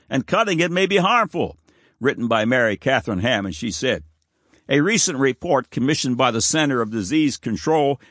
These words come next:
reviewed the health benefits of reducing salt intake, and the take-home message is that salt, in the quantities consumed by most Americans, is no longer considered a substantial health hazard.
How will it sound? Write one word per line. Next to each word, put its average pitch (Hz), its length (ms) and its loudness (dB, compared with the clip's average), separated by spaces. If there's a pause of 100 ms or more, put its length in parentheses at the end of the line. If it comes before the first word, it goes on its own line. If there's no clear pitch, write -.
reviewed 127 420 0
the 131 140 0
health 160 340 -2
benefits 117 500 -2
of 113 140 -4
reducing 127 580 0
salt 180 400 0
intake, 101 600 0 (280)
and 139 160 0
the 135 120 0
take-home 165 560 2
message 143 420 0
is 120 220 2
that 123 160 -2
salt, 165 560 0
in 117 100 2
the 120 100 0
quantities 165 640 0
consumed 147 540 0
by 120 140 2
most 156 300 2
Americans, 110 680 -2 (240)
is 135 240 2
no 208 260 4
longer 170 480 2
considered 123 640 -2
a 113 80 -4
substantial 123 680 -2
health 135 260 0
hazard. 120 400 0